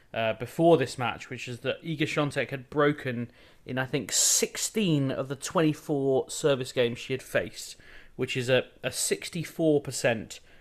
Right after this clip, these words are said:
strike rate on breaking, which, which, when you think about it, is colossal.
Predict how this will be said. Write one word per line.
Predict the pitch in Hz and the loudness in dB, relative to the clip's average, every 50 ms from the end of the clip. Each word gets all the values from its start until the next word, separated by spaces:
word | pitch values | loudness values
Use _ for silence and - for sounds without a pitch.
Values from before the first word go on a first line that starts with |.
| - _ _ | -20 _ _
strike | - - - - 143 127 104 - - - | -14 -8 -2 2 4 4 2 2 -2 -2
rate | 120 107 98 - - - | 0 0 0 -2 -4 -6
on | 113 110 95 | -8 -8 -4
breaking, | - 117 110 110 110 - - 95 87 | -2 0 0 0 0 -4 -8 -10 -6
which, | 92 117 - - - - | -6 -6 -6 -6 -4 -2
which, | 180 160 - - | -2 -2 -4 -4
when | - 233 247 233 | -2 -2 0 0
you | 175 156 | 0 0
think | - 196 185 160 139 | 2 2 2 2 0
about | 127 - 107 101 101 | 0 0 0 0 0
it, | 104 - - - _ _ _ _ _ - | 0 -2 -4 -10 _ _ _ _ _ -4
is | 147 - | -4 -4
colossal. | - - - - - 170 165 156 156 160 160 - - - - 107 - - | -6 -8 -8 -6 -2 0 0 2 4 2 2 0 -2 -8 -8 -8 -10 -12